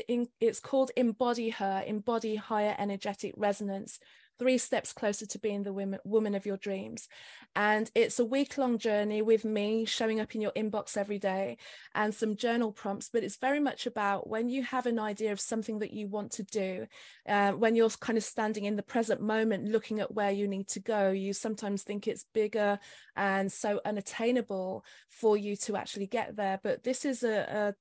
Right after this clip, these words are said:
a, a journey of getting into the energy of that wish fulfilled, of you being that person already. So it's kind of getting you into that space of what does it feel like when you've, you've made that first step? What would that first step,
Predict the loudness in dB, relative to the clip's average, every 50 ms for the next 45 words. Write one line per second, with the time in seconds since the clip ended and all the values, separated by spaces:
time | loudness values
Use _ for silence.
0 | _ -4 -4 -4 -2 -2 0 0 2 2 2 2 4 4 4 4 2 0 -6 -14
1 | -20 -20 -14 _ 2 2 4 4 4 4 2 2 0 2 4 4 4 4 4 0
2 | -2 0 0 2 2 0 0 0 -2 -2 -2 -2 -4 _ 0 2 2 2 2 0
3 | -4 -6 -4 -2 -2 -2 -2 -4 _ _ _ _ _ -8 -6 0 0 0 0 0
4 | -4 -2 -2 -4 -4 -2 -4 -2 0 0 0 0 -2 -4 -4 -2 -2 -2 -2 0
5 | 0 0 0 0 -2 -4 -4 -4 -6 -6 -4 -4 -4 -4 -4 -2 -2 0 0 0
6 | 0 0 -2 -4 -2 -2 0 2 2 2 2 0 -8 -20 -20 -18 -10 0 0 0
7 | 0 0 -2 0 0 0 2 2 4 4 4 4 6 6 6 6 6 4 0 -2
8 | -2 -2 -2 -2 -6 -6 -2 0 0 0 -2 -2 -4 -4 -4 -2 -2 -2 0 0
9 | -2 -4 -4 -8 -6 -6 -4 -4 -2 0 0 0 0 0 0 -2 -2 0 0 -2
10 | -4 -2 0 0 0 0 -2 -4 -14 -20 -20 -20 _ _ -6 0 0 0 0 0
11 | 0 2 2 2 2 2 0 -2 -2 -4 -4 -2 0 0 0 -2 -2 -2 0 -2
12 | -2 -2 0 0 0 0 0 -2 -4 -2 -2 -2 -2 -2 -4 -6 -2 0 0 2
13 | 2 -2 -2 -2 -4 -4 -4 -8